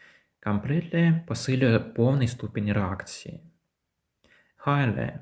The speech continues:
She is highly skilled. Вона дуже кваліфікована. Highly у нас вказує на високий рівень вмінь, знань тощо.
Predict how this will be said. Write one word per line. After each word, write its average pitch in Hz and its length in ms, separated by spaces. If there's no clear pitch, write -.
She - 200
is 117 240
highly 147 360
skilled. - 680
Вона 104 200
дуже 151 460
кваліфікована. 104 880
Highly 202 460
у 120 80
нас 113 360
вказує 120 420
на 98 80
високий 110 500
рівень 101 280
вмінь, 95 420
знань 131 500
тощо. 107 440